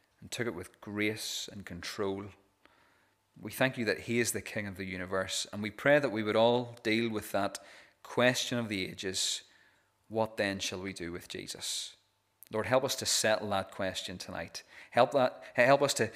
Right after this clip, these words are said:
to, to, to settle that question in our hearts, to trust him, to know him, to follow him, to believe in him.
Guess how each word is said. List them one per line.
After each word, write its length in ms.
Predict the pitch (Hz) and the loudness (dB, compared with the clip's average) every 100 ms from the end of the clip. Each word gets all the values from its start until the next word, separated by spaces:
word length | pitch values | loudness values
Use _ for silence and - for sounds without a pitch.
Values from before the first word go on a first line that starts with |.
| - - | -8 -6
to, 120 | 127 | -4
to, 160 | 123 | -4
to 120 | - 123 | -2 -2
settle 380 | - 143 131 | 4 4 6
that 220 | 131 120 - | 4 2 0
question 400 | 113 101 107 101 | -4 -2 -4 -4
in 100 | 101 | -4
our 120 | 95 | -4
hearts, 680 | - 90 - - - - - _ _ _ _ _ | -2 -4 -4 -4 -4 -6 -12 _ _ _ _ _
to 100 | - | -10
trust 540 | - - 143 143 - | -6 2 2 2 0
him, 240 | 139 135 139 | 0 -2 -2
to 120 | - | -6
know 340 | 101 113 123 | -2 2 2
him, 380 | 110 120 120 117 - - _ _ | 2 -2 -2 -6 -12 -20 _ _
to 100 | - | -18
follow 460 | - - 113 113 110 | -18 2 4 4 2
him, 260 | 110 110 110 | 0 -4 -4
to 120 | 101 | -6
believe 380 | 90 90 104 107 | -4 -2 -2 -4
in 120 | 101 | -6
him. 340 | 98 95 95 | -6 -6 -10